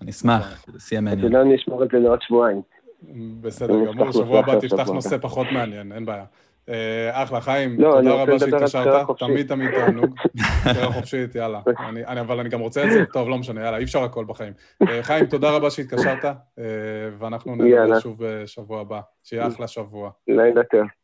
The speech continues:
Speaker 1: ביי, חיים.
Speaker 3: ביי.
Speaker 2: אוף, וואו, אני, אני, אני, אני לא מאמין שהזמן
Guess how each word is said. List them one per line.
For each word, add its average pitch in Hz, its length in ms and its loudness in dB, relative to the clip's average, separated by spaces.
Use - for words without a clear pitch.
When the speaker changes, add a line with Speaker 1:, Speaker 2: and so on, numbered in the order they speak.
Speaker 1:
ביי, 101 220 0
חיים. 92 220 -6
Speaker 3:
ביי. 113 140 2
Speaker 2:
אוף, - 340 -2
וואו, 123 320 2
אני, 110 400 -8
אני, 113 240 -10
אני, 113 260 -10
אני 113 180 -10
לא 135 140 -4
מאמין 208 320 -6
שהזמן 131 580 -6